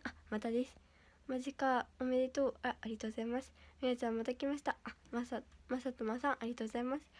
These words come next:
大光さん、当選おめでとう。イエイ。<laughs> いや、もうね、行きますよ、本当に。<laughs>九月に握手会へ行くから、それまでに覚えてくれたら嬉しいです。あ、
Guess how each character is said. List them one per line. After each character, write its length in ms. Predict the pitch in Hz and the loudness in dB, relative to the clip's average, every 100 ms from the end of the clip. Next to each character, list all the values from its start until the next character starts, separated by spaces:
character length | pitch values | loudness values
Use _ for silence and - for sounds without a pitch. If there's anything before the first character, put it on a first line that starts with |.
| - - | -18 -4
大 120 | 233 | -2
光 200 | 240 254 | 0 0
さ 140 | 247 226 | 0 -4
ん、 40 | - | -4
当 140 | 240 | -6
選 180 | 240 240 | -4 -2
お 20 | |
め 140 | 233 | 0
で 60 | 277 | 0
と 120 | 330 | 0
う。 100 | 311 - | 0 2
イ 100 | 269 | 0
エ 60 | |
イ。 80 | 349 - - - - - - - - | 0 -6 -20 -20 -20 -20 -20 -14 -6
<laughs> 300 | 240 - - - - - - - | -6 -6 -14 -20 -20 -20 -12 -2
い 20 | |
や、 140 | 233 | 0
も 140 | 226 226 | 0 2
う 40 | |
ね、 180 | 214 208 | 2 0
行 60 | 208 | -2
き 180 | - | -4
ま 180 | 226 247 | -2 -2
す 160 | 254 226 | -2 -4
よ、 100 | 208 | -2
本 220 | 226 208 | -2 -4
当 120 | - 202 | -4 -2
に。 160 | 190 | -2
<laughs> 800 | 190 247 220 - - - - - | -2 -2 -4 -8 -16 -16 -16 -10
九 80 | - | 2
月 240 | 254 240 226 | 2 2 2
に 180 | 247 - | 0 0
握 80 | 233 - | -6 -8
手 60 | |
会 200 | - 220 | -4 0
へ 40 | 208 | 0
行 80 | 214 | -2
く 120 | - | 0
か 100 | 254 | 4
ら、 140 | 269 - - | 4 2 -10
そ 140 | - | -2
れ 80 | 233 | 0
ま 100 | 240 | 2
で 80 | 226 | 2
に 120 | 214 | 2
覚 160 | 226 | 2
え 40 | 254 | 0
て 60 | |
く 80 | 247 | 0
れ 80 | 226 | -2
た 100 | 226 | 0
ら 80 | 233 | 0
嬉 240 | 240 247 | 0 -2
し 140 | 240 269 | 0 0
い 60 | |
で 100 | 262 | 0
す。 80 | 262 | -2
あ、 120 | - | -6